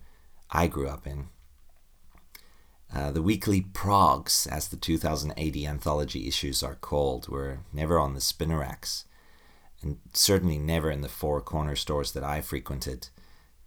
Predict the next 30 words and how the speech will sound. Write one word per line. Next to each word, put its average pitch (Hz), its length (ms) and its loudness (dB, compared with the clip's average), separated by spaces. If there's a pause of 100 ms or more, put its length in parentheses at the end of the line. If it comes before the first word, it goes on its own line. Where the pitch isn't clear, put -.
(100)
where 73 180 -2
I 73 60 -2
got 69 220 -4
my 71 160 -4
American 71 440 -2
comics, 65 680 -4
um, - 400 -8
which 71 200 -6
were 69 80 -2
mostly 71 360 -4
superhero 69 760 -2
fare 69 300 -4
and 65 160 -8
horror. 71 440 0 (1600)
But 78 260 2
even 127 200 2
on 127 160 4
trips - 300 0
to 82 100 -4
neighboring 78 460 2
towns, 80 320 2
I 71 80 -2
remember, 80 480 2 (920)
uh, 80 120 -2
though 80 160 2
they 78 120 0
were 76 160 0
larger 78 480 4
than 69 200 -4
ours, 71 580 -2